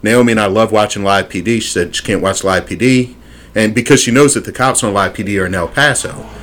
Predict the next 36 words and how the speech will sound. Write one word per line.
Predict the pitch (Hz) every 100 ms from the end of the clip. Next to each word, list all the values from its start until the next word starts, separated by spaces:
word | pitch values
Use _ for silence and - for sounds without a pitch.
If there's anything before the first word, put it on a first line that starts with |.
| -
So | - 113
she | - 143
wanted | 131 120
to | -
know | 104 110 117 107 104 - - - - - - - - -
if, | 113 101 - - -
um, | 104 95 90 90 92 - - -
if | 107
that | 131 123
was | 117
gonna | 113 101
be | 98
on | 107 170 131
last | 101 90 -
night | 104 101
on | 95 101
that | 101
episode. | 127 143 95 - 135 - - - - - -
You | 107
know, | 104 101 92
and | 101 104 98
Bernardo's | 101 113 123 -
like, | 95 92
"We | 110
gotta | 131
shut | - 110
it | 87
down. | 110 104
Like, | 87 85
this | - -
girl | 127
was | 104 101
up | -
there | 87
freaking | 82 - 92 82
out." | 76 -